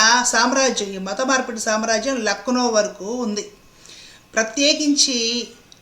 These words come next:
ఒంటరి మహిళలు, వితంతువులు, భర్త పోయిన వాళ్ళు, కాస్త నిస్సహాయంగా పేద స్థితిలో ఉండే కూలీలు, వీళ్ళందరూ హిందువులే. వీళ్ళందరినీ టార్గెట్గా లక్ష్యంగా చేసుకొని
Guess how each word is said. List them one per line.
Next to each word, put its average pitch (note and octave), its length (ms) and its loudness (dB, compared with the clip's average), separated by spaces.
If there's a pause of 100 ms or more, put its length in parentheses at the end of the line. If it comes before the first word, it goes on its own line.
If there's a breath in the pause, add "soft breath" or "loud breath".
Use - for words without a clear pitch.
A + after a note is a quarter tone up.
ఒంటరి C4 320 0
మహిళలు, G#3+ 680 -2
వితంతువులు, A3 640 -2
భర్త G#3 340 -2
పోయిన A#3 260 0
వాళ్ళు, G#3 480 0
కాస్త B3+ 140 2
నిస్సహాయంగా B3+ 640 0
పేద A#3 280 0
స్థితిలో G#3+ 400 -2
ఉండే G#3 540 -2 (140)
కూలీలు, A#3+ 440 -2
వీళ్ళందరూ G#3 480 -4
హిందువులే. A#3+ 560 -4 (460 loud breath)
వీళ్ళందరినీ B3+ 680 4
టార్గెట్గా A3 460 -2
లక్ష్యంగా G#3 540 -4
చేసుకొని G3+ 760 -4